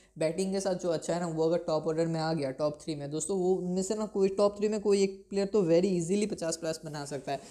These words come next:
और वो अगर ये प्लेयर हो गया तो अच्छा सा डिफरेंशियल होगा। नीचे से सागिर खान एक विकेट, तेरह रन ज़ीरो, तीन रन एक विकेट, इक्कीस रन दो विकेट, चौदह रन तीन विकेट है, very decent pick, चाहो तो रख सकते हो। शाहिद नवाज, अ, एक विकेट दो विकेट, चौदह रन ज़ीरो, अ, ज़ीरो, तीन विकेट, दो विकेट है।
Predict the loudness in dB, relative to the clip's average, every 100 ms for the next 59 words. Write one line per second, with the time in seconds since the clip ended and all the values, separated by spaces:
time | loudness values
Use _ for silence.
0 | -20 -12 -2 2 6 6 6 4 2 2
1 | 0 0 -2 -4 -6 -6 -6 -6 -6 -8
2 | -8 -2 0 0 0 -6 -20 _ _ _
3 | -2 2 4 4 4 4 6 6 4 2
4 | 0 4 2 2 -4 -2 -2 0 0 0
5 | -4 -8 -4 -4 -4 -2 0 -2 -6 -16
6 | -18 -6 -4 -4 -4 -4 -6 -8 -18 _
7 | -8 -4 -4 -4 -6 -8 -8 -8 -4 -2
8 | -2 -2 -6 -6 -4 -6 -8 -20 _ -8
9 | -4 -2 -2 -2 -6 -2 -2 0 -2 -2
10 | -2 2 2 2 0 -4 -2 -2 -2 -2
11 | -4 -4 -4 -4 -4 -4 -4 0 -2 0
12 | -2 -2 -2 4 4 2 0 0 4 2
13 | 0 -14 -20 6 10 10 10 4 2